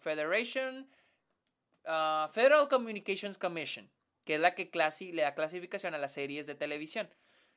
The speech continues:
y películas de la televisión. Entonces, Netflix toma esa decisión, la cual mucha gente la considera hasta tramposa,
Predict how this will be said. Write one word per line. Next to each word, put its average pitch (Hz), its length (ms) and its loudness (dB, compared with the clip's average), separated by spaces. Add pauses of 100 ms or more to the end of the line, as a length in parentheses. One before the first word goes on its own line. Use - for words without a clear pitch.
y 165 120 -4
películas 135 480 -4
de 127 80 -6
la 120 120 -4
televisión. 117 420 -12
Entonces, 135 320 -10
Netflix 214 540 -2
toma 208 220 -2
esa 208 180 -2
decisión, 170 640 -8
la 160 160 -10
cual 185 280 -4 (220)
mucha 196 320 -10
gente 214 220 -10
la 214 100 -4
considera 170 300 -4
hasta 170 240 -10
tramposa, 143 720 -8